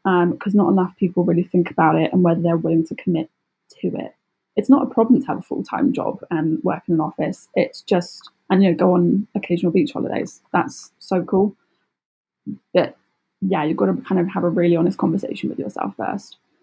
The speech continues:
I would then say that, again, it could go either of two ways. You can either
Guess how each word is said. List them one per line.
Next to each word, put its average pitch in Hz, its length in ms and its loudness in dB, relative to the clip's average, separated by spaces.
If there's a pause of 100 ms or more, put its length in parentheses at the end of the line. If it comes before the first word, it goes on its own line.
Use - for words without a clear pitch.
(720)
I 226 100 2
would 226 160 2
then 254 580 6 (320)
say 220 720 2
that, 202 380 2
again, 202 240 2
it 202 100 -2
could 240 140 0
go 196 460 4 (260)
either 202 260 4
of 185 100 0
two 185 200 0
ways. 180 340 0
You 202 80 2
can 208 140 2
either 190 500 4